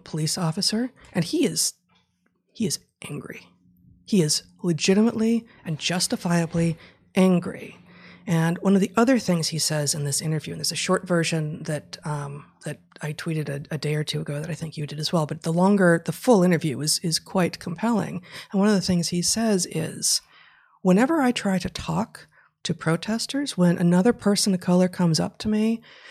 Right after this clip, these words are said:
and tries to talk, immediately what happens is one of the white protesters comes and tells them that all cops are bastards and they can't talk to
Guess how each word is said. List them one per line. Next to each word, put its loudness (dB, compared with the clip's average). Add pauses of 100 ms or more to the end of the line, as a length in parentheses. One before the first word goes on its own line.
(140)
and 0
tries 0
to -6
talk, -6 (760)
immediately 2
what -12
happens -4 (220)
is -2
one 4
of 0
the 0
white 0
protesters -4
comes -4
and -8
tells 0
them 0
that -4
all -4
cops -4
are -4
bastards -4
and -6
they -6
can't -12
talk -16
to -20